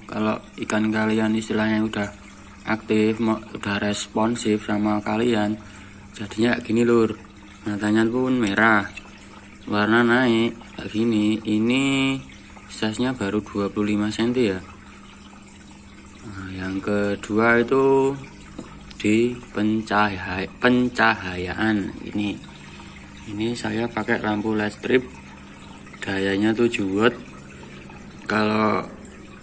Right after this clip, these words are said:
dayanya lebih, malah lebih bagus.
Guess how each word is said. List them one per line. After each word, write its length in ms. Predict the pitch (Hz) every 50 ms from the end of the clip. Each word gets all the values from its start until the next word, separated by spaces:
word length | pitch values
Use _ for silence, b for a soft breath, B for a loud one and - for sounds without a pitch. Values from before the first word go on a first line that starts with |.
| - - - -
dayanya 480 | - 113 110 110 110 110 110 113 117 113
lebih, 400 | - - - - 143 151 147 - - - - - - - - - - - - - - - - 117
malah 240 | 120 117 113 113
lebih 160 | 113 - 107 -
bagus. 480 | 113 120 - - 113 117 120 - -